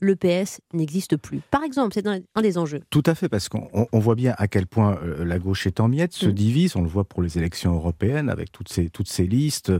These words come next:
Speaker 2: le recours à Raphaël Glucksmann, qui ne vient pas du Parti socialiste, pour porter, euh, le Parti socialiste.
Speaker 1: Mhm.
Speaker 2: L'échec, évidemment, aux élections législatives de, de, de deux mille dix-sept.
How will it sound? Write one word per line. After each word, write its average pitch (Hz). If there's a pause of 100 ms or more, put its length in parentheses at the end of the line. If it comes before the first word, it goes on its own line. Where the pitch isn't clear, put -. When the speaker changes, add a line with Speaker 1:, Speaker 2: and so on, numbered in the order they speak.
(260)
Speaker 2:
le 92
recours 110
à 95
Raphaël 104
Glucksmann, 101
qui -
ne 113
vient 98
pas 104
du 87
Parti 87
socialiste, 95
pour 90
porter, -
euh, 95
le 95
Parti 87
socialiste. 165
Speaker 1:
Mhm. -
Speaker 2:
L'échec, 90
évidemment, 92
aux 85
élections 85
législatives 85
de, 80 (380)
de, 85
de 85
deux 87
mille 87
dix-sept. 117